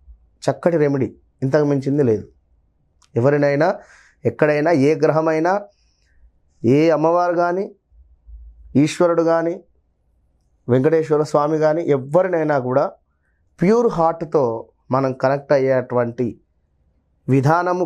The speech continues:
కంటే మించింది మరొకటి లేదు. మన మనసే అద్భుతమైనటువంటి దేవాలయం. అది ఎప్పుడు? అంతటి జ్ఞానం నువ్వు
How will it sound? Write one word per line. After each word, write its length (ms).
కంటే 500
మించింది 460
మరొకటి 340
లేదు. 180
మన 220
మనసే 340
అద్భుతమైనటువంటి 840
దేవాలయం. 440
అది 160
ఎప్పుడు? 240
అంతటి 380
జ్ఞానం 460
నువ్వు 140